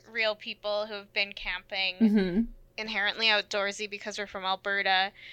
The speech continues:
Speaker 1: I feel like we could talk now about,
Speaker 2: Yeah.
Speaker 1: like, the, I mean, mainly the burping.
Speaker 2: So much
Speaker 1: Like,
Speaker 2: burping.
Speaker 1: echoing burping. <laughs>
Speaker 2: Yeah, five minutes in, five minutes into the episode, Jessica lets out this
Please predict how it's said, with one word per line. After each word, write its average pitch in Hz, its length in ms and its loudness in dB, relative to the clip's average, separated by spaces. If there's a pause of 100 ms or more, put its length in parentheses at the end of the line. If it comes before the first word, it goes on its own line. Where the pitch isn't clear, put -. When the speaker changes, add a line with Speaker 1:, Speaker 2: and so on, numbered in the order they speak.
(160)
Speaker 1:
I 254 80 4
feel 285 220 6
like 277 180 6
we 285 140 2
could 277 240 4
talk 240 320 4
now 233 240 6
about, 214 280 6
Speaker 2:
Yeah. 185 120 8
Speaker 1:
like, 214 240 4
the, 208 420 4 (440)
I 254 80 6
mean, 311 180 6
mainly 381 280 6
the 269 120 4
burping. 277 560 4 (2750)
Speaker 2:
So 294 320 6
much 294 120 8
Speaker 1:
Like, 269 140 8
Speaker 2:
burping. 202 180 8
Speaker 1:
echoing 220 440 6
burping. 196 520 2 (360)
<laughs> 370 100 8 (340)
Speaker 2:
Yeah, 247 140 8
five 233 420 8
minutes 269 360 8
in, 220 320 8
five 202 240 8
minutes 208 280 6
into 185 220 6
the 180 120 6
episode, 165 360 2
Jessica 165 320 6
lets 160 260 6
out 160 140 4
this 160 220 -4